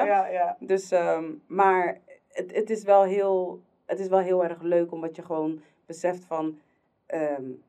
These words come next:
Speaker 2: nou ja, sowieso, dat had ik dus ook toen hij dus twintig werd. Toen dacht ik van, ja,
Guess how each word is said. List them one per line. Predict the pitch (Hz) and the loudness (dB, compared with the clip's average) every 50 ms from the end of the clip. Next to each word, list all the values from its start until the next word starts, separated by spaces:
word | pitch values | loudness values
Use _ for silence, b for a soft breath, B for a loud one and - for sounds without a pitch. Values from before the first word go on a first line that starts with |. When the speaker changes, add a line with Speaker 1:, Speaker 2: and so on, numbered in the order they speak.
| _ _ _ _ _ _ _ | _ _ _ _ _ _ _
Speaker 2:
nou | _ - 165 135 | _ -6 -6 -6
ja, | 101 - - _ _ | -6 -8 -12 _ _
sowieso, | - - 190 160 156 151 - 165 160 | -6 -4 -2 -2 -2 -2 -2 -2 -2
dat | 156 - - | -4 -6 -14
had | - 151 151 151 | -16 -16 -16 -16
ik | 143 | -18
dus | 143 139 143 | -16 -8 -6
ook | 139 143 151 151 _ | -4 -4 -6 -8 _
toen | _ 156 147 147 | _ -10 -8 -8
hij | 147 143 143 147 147 | -6 -4 -4 -6 -6
dus | 147 143 143 - | -8 -10 -14 -14
twintig | _ 151 147 147 151 151 147 | _ -8 -8 -8 -8 -8 -10
werd. | - 135 123 131 127 _ _ _ | -8 -8 -8 -8 -10 _ _ _
Toen | - 143 | -16 -12
dacht | 143 139 135 - - | -12 -12 -12 -14 -18
ik | 135 131 _ | -20 -20 _
van, | - 139 135 | -16 -14 -12
ja, | 139 143 139 127 | -10 -10 -10 -12